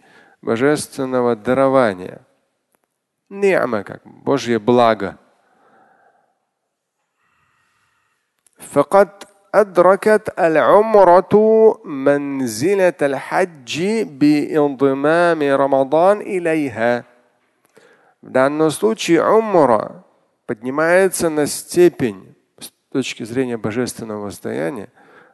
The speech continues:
на степень хаджа бииндимам, соединяясь с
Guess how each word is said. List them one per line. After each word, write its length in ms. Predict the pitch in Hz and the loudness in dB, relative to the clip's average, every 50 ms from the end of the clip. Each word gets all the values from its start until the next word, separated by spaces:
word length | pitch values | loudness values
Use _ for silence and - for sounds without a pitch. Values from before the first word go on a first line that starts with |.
| _ - | _ -6
на 180 | 117 123 127 | -2 -2 -2
степень 760 | - - - - - - 156 170 175 165 - - 131 117 107 92 | -2 -4 -8 -12 -8 -4 -2 -2 -2 -2 -2 -2 -4 -4 -4 -10
хаджа 1160 | 92 - - - 175 190 214 226 233 208 175 147 131 - _ _ - 107 127 139 131 117 92 - - - - _ _ _ _ _ _ _ _ _ _ _ _ _ _ _ _ _ _ _ | -16 -12 -6 -4 0 0 2 2 0 -2 -4 -20 -20 -20 _ _ -4 0 2 4 4 2 0 -6 -14 -20 -20 _ _ _ _ _ _ _ _ _ _ _ _ _ _ _ _ _ _ _
бииндимам, 960 | 131 131 180 - - - 190 185 185 175 190 190 190 185 175 165 143 127 - - _ | -2 0 0 0 2 0 0 0 0 0 -2 0 2 4 4 4 2 0 -2 -10 _
соединяясь 1200 | - - - - 165 160 156 151 135 147 147 156 160 175 185 190 196 190 180 175 147 - - - - - - | -12 -8 -4 0 4 4 4 4 2 0 -2 0 2 4 4 6 6 6 6 4 2 0 -4 -10 -12 -12 -12
с 300 | - - - - - | -12 -10 -10 -10 -12